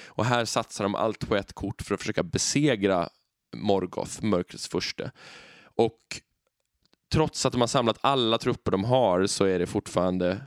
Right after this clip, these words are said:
ehm, väldigt, väldigt osäkert om de ska ha en chans. Men då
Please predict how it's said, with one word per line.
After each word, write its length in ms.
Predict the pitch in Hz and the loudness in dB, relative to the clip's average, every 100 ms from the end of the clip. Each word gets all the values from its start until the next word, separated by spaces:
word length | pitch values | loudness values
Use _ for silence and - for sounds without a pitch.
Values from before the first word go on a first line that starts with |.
| - - | -16 -8
ehm, 640 | 82 78 58 60 64 58 - _ _ _ _ - _ _ - | -6 -4 -4 -6 -8 -10 -14 _ _ _ _ -20 _ _ -20
väldigt, 360 | 107 123 101 101 | 0 0 2 2
väldigt 200 | 95 - | 2 2
osäkert 480 | 117 - 110 92 - | 2 0 -2 -4 -6
om 60 | |
de 40 | 98 | -4
ska 140 | 98 | -2
ha 140 | 101 92 | 0 -2
en 80 | |
chans. 640 | - 185 135 92 - - - - - - - - _ | -2 -2 0 -2 -4 -8 -10 -18 -20 -20 -20 -20 _
Men 220 | 123 123 | 0 2
då 360 | 135 139 139 | 2 2 2